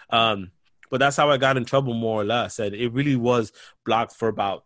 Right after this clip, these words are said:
ten years. Only recently did, like, they finally say, "All right, take the block down," because it's a different, different set of folks in charge now. But yeah, I, I, I started feeling it,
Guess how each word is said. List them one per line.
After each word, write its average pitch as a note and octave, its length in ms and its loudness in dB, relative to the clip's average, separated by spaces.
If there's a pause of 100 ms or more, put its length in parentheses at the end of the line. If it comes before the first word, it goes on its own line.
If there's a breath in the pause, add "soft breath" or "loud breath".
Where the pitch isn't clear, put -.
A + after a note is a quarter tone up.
ten A#2 340 -6
years. G#2+ 360 -4
Only A#2 260 -4
recently A2 500 -6
did, F#2 400 -10
like, F#2 180 -12
they G2+ 120 -6
finally G2 300 -10
say, F#2+ 180 -10
"All G2 160 -10
right, F#2 180 -8
take G#2+ 140 -12
the A#2+ 80 -12
block G2 340 -4
down," F#2 260 -6
because F2+ 440 -12
it's - 180 -20
a - 60 -20
different, G2 440 -12 (560 soft breath)
different A#2+ 260 -4
set A#2 120 -4
of G2+ 140 -6
folks G#2+ 240 -4
in G2 60 -10
charge A2+ 360 -2
now. F2 220 -10 (100)
But F2 200 -10 (800)
yeah, A2 300 0 (440 loud breath)
I, A2+ 320 0
I, A2+ 180 -4
I - 40 -2
started B2 280 2
feeling C3+ 360 -2
it, F2+ 240 -6